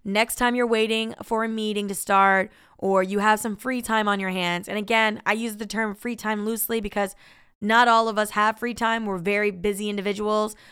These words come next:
But if you don't stop and take a moment to step out of that, you're gonna get caught up,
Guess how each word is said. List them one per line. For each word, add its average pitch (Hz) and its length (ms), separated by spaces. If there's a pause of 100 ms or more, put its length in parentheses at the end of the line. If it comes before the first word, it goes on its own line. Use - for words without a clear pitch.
(120)
But 208 80
if 202 80
you 208 100
don't 208 460
stop 185 580
and 185 140
take 190 220
a 196 40
moment 185 560 (400)
to 180 400 (760)
step 208 320
out 160 200
of 208 80
that, 294 280 (520)
you're 214 160
gonna 226 120
get 208 140
caught 202 220
up, 170 240